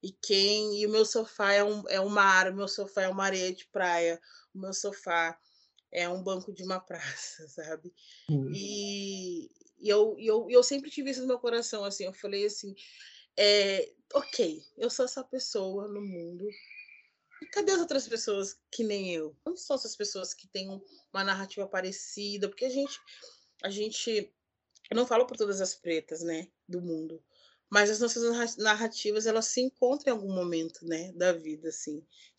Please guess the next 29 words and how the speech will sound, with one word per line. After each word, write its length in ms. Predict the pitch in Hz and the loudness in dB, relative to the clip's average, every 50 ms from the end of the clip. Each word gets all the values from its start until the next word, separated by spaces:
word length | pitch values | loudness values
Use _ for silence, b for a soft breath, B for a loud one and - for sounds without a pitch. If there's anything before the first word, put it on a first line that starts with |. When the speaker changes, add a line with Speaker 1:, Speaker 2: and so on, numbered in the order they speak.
| - - | -8 -6
Speaker 1:
Coisas 200 | - 180 190 190 | -2 -2 0 0
muito 160 | 208 226 226 | 0 0 2
parecidas, 400 | - - 240 262 262 - 247 247 | 4 6 8 8 8 8 6 6
parece 280 | - 226 202 202 202 - | 8 8 8 8 8 4
que 60 | - | 0
a 40 | 233 | -2
gente, 200 | 220 - - 214 | -2 -2 0 4
nossa, 280 | 240 254 294 349 - 285 | 4 6 6 4 4 6
eu 40 | |
também 260 | - 269 269 262 269 269 | 6 6 8 8 6 6
vivo 240 | 262 269 277 277 | 4 2 2 2
isso, 340 | 269 247 233 247 247 247 262 | 2 2 2 0 0 0 -2
e 60 | 233 | -2
na, 200 | 208 202 220 208 208 B B B B B | 0 -2 -2 -2 -2 B B B B B
na 100 | - 226 | 4 8
mesma 220 | 226 226 226 240 247 | 10 10 10 8 6
intensidade, 720 | 226 - 240 - - 226 214 226 208 208 208 208 208 208 | 2 0 0 0 2 6 10 12 12 12 12 10 8 6
na 140 | 202 196 202 | 4 4 4
mesma 320 | 202 202 202 202 214 214 | 4 2 2 4 2 0
dor, 300 | 208 196 208 208 208 202 | 4 6 8 8 8 8
na 100 | 196 196 | 6 2
mesma 260 | 196 202 202 208 208 | 0 0 0 0 2
batida. 640 | 202 202 202 202 - - - 202 196 196 190 185 185 B B B B B B | 4 4 2 2 0 -4 -6 -4 -4 -4 -4 -6 -6 B B B B B B
É 60 | 196 | 2
um 60 | 196 | 6
bagulho 300 | 202 208 202 226 240 247 | 6 6 6 6 4 4
muito 280 | 226 240 254 254 - 294 | 2 2 0 0 -2 2
louco, 360 | 262 226 208 196 202 - - | 6 6 6 6 4 0 -2
né? 240 | 190 180 175 175 | -2 0 -2 -2